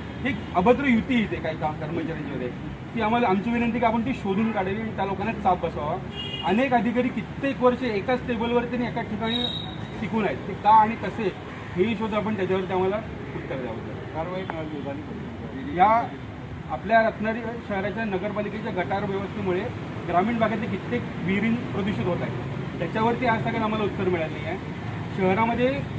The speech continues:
Speaker 1: बेसुमारपणे झाडांची कत्तल होते, पण आपलं वृक्ष प्राधिकरण काही करत नाही, नावाला आहे वृक्ष प्राधिकरण, त्यावरती आपल्याला, साहेब, थोडंसं काम करावं लागणार आहे.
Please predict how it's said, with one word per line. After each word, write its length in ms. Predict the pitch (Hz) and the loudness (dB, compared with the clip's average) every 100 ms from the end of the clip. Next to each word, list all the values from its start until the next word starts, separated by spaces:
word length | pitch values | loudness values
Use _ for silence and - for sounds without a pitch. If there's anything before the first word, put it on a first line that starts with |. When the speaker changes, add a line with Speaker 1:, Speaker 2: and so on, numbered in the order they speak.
| - | 0
Speaker 1:
बेसुमारपणे 760 | 220 240 226 233 240 226 247 254 | 2 2 2 2 2 0 0 2
झाडांची 400 | 185 190 214 269 | 0 2 0 -2
कत्तल 420 | 214 - 254 233 | -4 -2 0 0
होते, 200 | 208 220 | 0 -2
पण 160 | 208 | -2
आपलं 200 | 214 220 | -2 -2
वृक्ष 220 | 190 214 247 | -2 -4 -4
प्राधिकरण 480 | - 202 107 226 110 | -2 -2 -2 -2 -2
काही 280 | - 170 220 | 0 0 -2
करत 160 | 208 208 | -2 -2
नाही, 120 | 240 | 4
नावाला 320 | 202 226 226 | 6 6 6
आहे 80 | 190 | 2
वृक्ष 160 | 175 | 2
प्राधिकरण, 520 | 175 151 139 123 - - - - - - - - - | -2 -4 -6 -6 -6 -8 -8 -8 -8 -8 -8 -6 2
त्यावरती 400 | 185 220 233 240 | 4 4 2 0
आपल्याला, 260 | 208 214 202 | 0 -2 -2
साहेब, 520 | 208 196 190 190 190 | -2 0 2 2 0
थोडंसं 260 | 190 190 | -2 -2
काम 220 | 180 175 170 | 0 0 0
करावं 200 | 156 151 | -2 -4
लागणार 220 | 139 | -4
आहे. 80 | 135 | -4